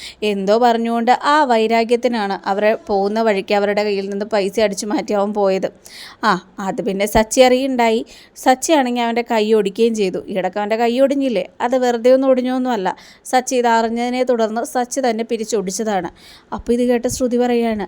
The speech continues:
സച്ചി ഒടിച്ചതാണെന്നറിയാം, പക്ഷേ അത് എന്തിൻ്റെ പേരിലാണെന്ന് അറിയില്ലായിരുന്നു. ഇപ്പോഴാണ് കാര്യങ്ങളൊക്കെ വ്യക്തമായിട്ട് മനസ്സിലായത്. ആ, ആ കാര്യത്തിനാണ് നിങ്ങളുടെ സഹായം എനിക്ക് വേണ്ടതെന്ന് പറയുകയാണ് കേട്ടോ ആൻ്റണി.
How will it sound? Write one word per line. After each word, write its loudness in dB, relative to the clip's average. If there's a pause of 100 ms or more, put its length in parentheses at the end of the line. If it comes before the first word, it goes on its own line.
(240)
സച്ചി -2
ഒടിച്ചതാണെന്നറിയാം, 2 (380)
പക്ഷേ 0 (680)
അത് 4 (560)
എന്തിൻ്റെ 0
പേരിലാണെന്ന് 0
അറിയില്ലായിരുന്നു. -2 (360)
ഇപ്പോഴാണ് 0
കാര്യങ്ങളൊക്കെ 0
വ്യക്തമായിട്ട് -2
മനസ്സിലായത്. -4 (640)
ആ, 0 (760)
ആ 6
കാര്യത്തിനാണ് 0
നിങ്ങളുടെ -6
സഹായം -2
എനിക്ക് -4
വേണ്ടതെന്ന് -2
പറയുകയാണ് -4
കേട്ടോ -2
ആൻ്റണി. -2